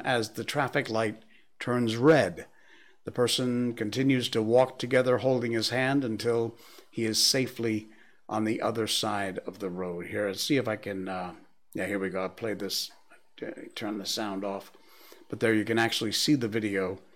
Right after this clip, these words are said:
There's the Grab driver there. There's the, the guy who's blind. Grabs his hand as the light turns, walks him. Look at this. This is amazing.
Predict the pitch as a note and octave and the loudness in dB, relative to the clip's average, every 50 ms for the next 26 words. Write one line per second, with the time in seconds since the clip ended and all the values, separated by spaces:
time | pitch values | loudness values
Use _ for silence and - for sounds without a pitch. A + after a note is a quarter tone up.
0 | - - - - - - - G2+ A2 A#2+ G2+ - - A2 G2 A2+ A2+ A#2 A2+ G2+ | -20 -20 -20 -20 -18 -10 -4 0 0 0 0 0 -2 -2 0 2 2 2 2 2
1 | G2+ G#2+ G#2+ G#2 G#2 G2 G2 G2 G2+ G2+ G2 G2 G2+ G2 - - - - - - | 0 0 0 0 0 0 0 0 0 0 0 0 -4 -6 -8 -14 -20 -20 -20 -20
2 | - - - - - - - - G2+ G2 G#2 G#2 G2+ - - F#2+ F2+ F2+ - - | -20 -20 -20 -20 -20 -20 -14 -8 -4 -4 -2 -2 -4 -4 -6 -8 -8 -10 -12 -10
3 | A2+ G#2 F#2+ F#2 - A2 G#2 G#2+ G#2 G2+ F#2 - - A2+ A2+ G#2+ A2+ B2 A#2+ A#2 | -8 -6 -6 -4 -2 -2 -2 -2 -2 -4 -6 -6 -4 -2 0 2 2 2 2 2
4 | B2 B2 - - - - - - - - - - - - - - - - - - | 0 -2 -6 -10 -20 -20 -20 -20 -20 -20 -20 -20 -20 -20 -20 -20 -20 -20 -20 -20
5 | - - - - - - - - - - - A2 A#2 A#2+ B2+ B2+ B2 G2 - A#2+ | -20 -20 -20 -20 -20 -20 -20 -20 -8 -2 2 4 4 4 4 0 -4 -4 -2 0
6 | A#2 A#2 A#2 A#2 A#2+ A2+ B2+ B2+ - - G#2 F#2+ - - G2 F#2+ G#2 A2 A2+ - | 2 4 4 2 2 0 -4 -6 -8 -8 -8 -6 -6 -6 -4 -2 -2 -2 -2 -4
7 | - - A#2 A2 A#2 A2+ A2 A2+ A2 - - - - - - - - - - - | -6 -4 -2 0 0 0 -2 -4 -6 -8 -10 -14 -18 -20 -20 -20 -20 -20 -20 -20
8 | - - - - - - - G2+ A2+ A#2 - - - B2 A#2 A2+ G#2 - - D3 | -20 -20 -20 -20 -16 -6 0 2 2 2 2 2 -2 -2 0 -2 -2 0 0 0
9 | C3+ A2 - G#2 - - F2+ F2 - - - - C3+ B2+ - - - - A2 G#2 | 0 2 0 -6 -6 -6 -8 -4 -4 -4 -4 -2 -2 0 0 0 0 0 -2 -2
10 | G#2+ - A2 G#2+ G#2 G2+ G2+ G#2 G2+ F#2+ G2 F#2+ F#2 F#2 F#2 F2 E2+ | -2 -4 -4 -4 -4 -4 -4 -2 -2 -4 -4 -4 -6 -8 -8 -10 -10